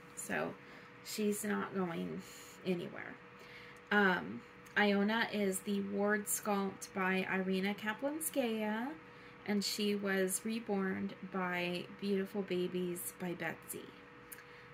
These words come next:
Um, and she is such a sweet girl. She has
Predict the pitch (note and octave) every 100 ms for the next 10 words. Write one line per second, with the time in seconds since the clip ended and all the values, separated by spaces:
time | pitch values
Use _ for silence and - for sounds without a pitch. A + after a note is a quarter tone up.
0 | - - - - - - - - - -
1 | - - - F3 F3+ - G3 F#3+ - F3+
2 | F3+ F#3+ - - - - G#3+ G#3 E3+ -
3 | F#3+ E3+ - D#3+ B2+ G#2+ G3 - G#3 G#3
4 | F#3+ E3+ E3+ -